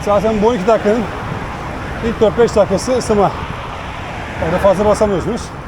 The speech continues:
ki zaten tavsiye etmem. Isınmadan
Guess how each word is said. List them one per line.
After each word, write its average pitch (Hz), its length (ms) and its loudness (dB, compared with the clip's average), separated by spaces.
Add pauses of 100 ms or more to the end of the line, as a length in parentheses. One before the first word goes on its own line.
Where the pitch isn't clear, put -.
ki 190 60 -2
zaten 180 340 4 (600)
tavsiye 180 400 2
etmem. 165 320 0 (1400)
Isınmadan 175 440 0